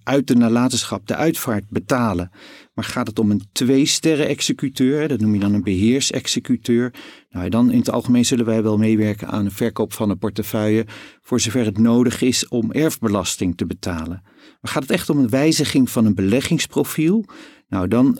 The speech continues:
eh, heeft het echt onze voorkeur dat het de instemming heeft van alle erven. Dus we willen van iedereen een handtekening.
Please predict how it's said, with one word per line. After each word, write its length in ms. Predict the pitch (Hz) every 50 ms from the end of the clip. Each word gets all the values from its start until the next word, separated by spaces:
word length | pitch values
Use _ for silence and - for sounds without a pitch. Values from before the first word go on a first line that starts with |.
| - - - _ _ _ _ _
eh, 100 | - 110 113 117 113 110
heeft 340 | 110 104 101 123 123 -
het 120 | - 113 - - -
echt 260 | - 139 131 - -
onze 240 | - 143 127 - -
voorkeur 500 | - - 123 113 107 107 - 113 107 110
dat 160 | 101 107 104
het 140 | - 107 -
de 80 | - 104
instemming 600 | - 123 120 120 - - - 135 117 120 123 113
heeft 280 | 104 110 113 113 - -
van 200 | - 117 107 -
alle 280 | - 123 131 131 120
erven. 580 | - - 120 123 120 117 104 - - 101 98 - _ -
Dus 160 | - 104 -
we 100 | 113 104
willen 260 | 101 113 107 107 107
van 140 | - 117 104
iedereen 580 | 120 120 113 123 113 113 113 113 117 123 120 -
een 160 | - - 113
handtekening. 760 | 113 123 135 127 - - 101 98 95 95 - 87 90 92 101